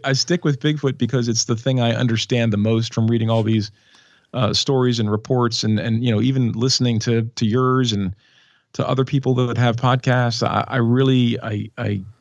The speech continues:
I really focus in on the stories. <clears throat> I like the stories more than anything because people who research typically say they're kind of repeating the same thing we already know.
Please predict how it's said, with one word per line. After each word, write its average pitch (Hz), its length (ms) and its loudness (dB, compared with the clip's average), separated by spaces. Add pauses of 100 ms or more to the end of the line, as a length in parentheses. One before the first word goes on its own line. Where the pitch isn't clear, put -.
(120)
I 127 60 0
really 151 360 2
focus 113 400 -2
in 110 100 2
on 104 140 0
the 95 60 -4
stories. 110 720 0
<clears throat> 170 200 0
I 135 60 2
like 143 180 0
the 135 100 -2
stories 117 520 0
more 113 320 2
than 101 160 -2
anything 101 480 0
because 120 340 0 (720)
people 190 420 0 (880)
who 139 200 2
research 113 800 0
typically 127 480 0
say 98 800 0 (140)
they're 110 120 -4
kind 135 240 0
of 101 140 -2
repeating 104 420 0
the 90 80 0
same 101 220 -2
thing 98 120 -2
we 92 140 2
already 87 380 2
know. 82 480 2